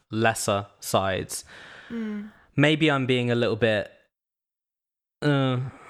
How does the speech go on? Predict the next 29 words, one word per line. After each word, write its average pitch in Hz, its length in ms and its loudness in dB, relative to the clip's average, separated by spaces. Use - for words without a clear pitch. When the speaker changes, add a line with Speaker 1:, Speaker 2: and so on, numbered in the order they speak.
Speaker 1:
I, 127 260 0
I - 20 2
don't 131 160 2
know. 123 220 2
I, 120 260 2
I - 40 4
haven't 143 280 2
looked 127 380 -2
at 117 80 2
any 120 160 0
stats - 300 2
to 120 80 -4
back - 240 2
this 113 180 0
up, 120 320 2
but 113 320 2
I - 40 -6
feel 147 140 2
like 131 200 -2
West 135 240 0
Ham 123 420 0
are 123 140 2
usually 117 640 -2
quite - 340 -4
good 117 180 0
at 98 80 -4
winning 107 300 -2
these 104 200 -2
games, 101 680 -4